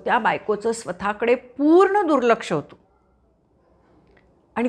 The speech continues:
तिची चिडचिड सुरू होते, ती काही छान राहत नाही, तिचं कशात आनंद लाग-, तिला मन त-,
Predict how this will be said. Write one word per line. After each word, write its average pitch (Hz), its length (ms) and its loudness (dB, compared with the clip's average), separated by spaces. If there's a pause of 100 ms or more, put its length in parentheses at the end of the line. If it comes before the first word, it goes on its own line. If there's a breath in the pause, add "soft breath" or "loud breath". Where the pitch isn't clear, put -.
तिची 262 220 0
चिडचिड 277 500 0
सुरू 277 440 0
होते, 247 400 2
ती 240 80 -6
काही 233 220 0
छान 214 320 -6
राहत 220 460 2
नाही, 226 320 -2
तिचं 220 320 -6
कशात 202 360 -4 (120)
आनंद 226 380 -2
लाग-, 220 340 4 (120)
तिला 196 240 0
मन 226 380 -2
त-, 247 140 -12